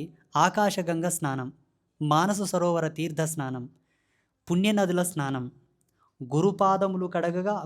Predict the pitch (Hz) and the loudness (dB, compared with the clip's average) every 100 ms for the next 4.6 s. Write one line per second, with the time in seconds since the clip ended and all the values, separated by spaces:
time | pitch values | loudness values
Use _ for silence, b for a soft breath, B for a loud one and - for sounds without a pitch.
0 | 135 156 170 175 170 175 175 170 165 160 | -6 -4 0 2 2 2 0 -2 -4 -4
1 | 165 160 156 160 156 147 185 185 147 131 | -6 -2 -2 0 0 -2 -2 -2 -2 -2
2 | 127 139 _ _ _ _ _ _ _ _ | -4 -8 _ _ _ _ _ _ _ _
3 | - 147 160 120 165 185 196 202 185 170 | -4 -2 -2 4 6 6 6 4 2 0
4 | 160 165 185 147 135 123 | 0 -4 -6 -4 -2 -4